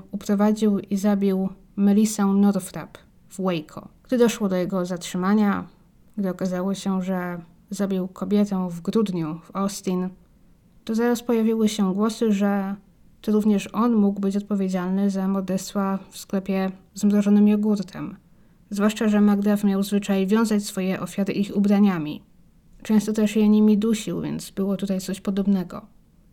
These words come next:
McDuff nie przyznał się jednak do morderstw w sklepie z jogurtem. Przyznał się do innych, ale nie do tego. Przynajmniej wtedy. Poza tym wszyscy świadkowie, którzy opisywali też tych podejrzanych mężczyzn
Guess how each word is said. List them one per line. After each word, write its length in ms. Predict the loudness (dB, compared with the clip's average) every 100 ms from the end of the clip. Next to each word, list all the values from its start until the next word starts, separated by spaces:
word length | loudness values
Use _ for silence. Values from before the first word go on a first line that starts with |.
| _
McDuff 380 | 0 2 2 2
nie 100 | 0
przyznał 400 | 2 2 2 2
się 240 | 0 -2 -2
jednak 360 | -2 -4 -6
do 220 | -6 -4
morderstw 520 | -2 -2 -2 -4 -6 -12
w 80 |
sklepie 400 | -10 -8 -6 -6
z 80 | -4
jogurtem. 640 | -6 -4 -8 -10 -12 -12 -14 -20
Przyznał 320 | -4 0 0
się 180 | 2 2
do 80 | 4
innych, 460 | 6 6 4 0 -4
ale 420 | -4 -2 -2 -2 -4 -8 0
nie 180 | 4 4
do 80 |
tego. 400 | 2 -4 -8 -12 -16 _ _ _ _ _ _ -10
Przynajmniej 380 | 0 2 2 0
wtedy. 400 | -4 -4 -8 -18 _ _ _ _ _ _
Poza 220 | 0 2
tym 200 | 4 2
wszyscy 320 | 2 0 0 -2
świadkowie, 500 | -2 -4 -4 -2 -2
którzy 260 | -2 -2
opisywali 520 | -4 -6 0 2 2
też 340 | 0 -6 -8 -10
tych 300 | -8 -8 -10
podejrzanych 720 | -10 -6 -2 -2 -2 -4 -6
mężczyzn 800 | 2 4 4 0 -6 -4 -6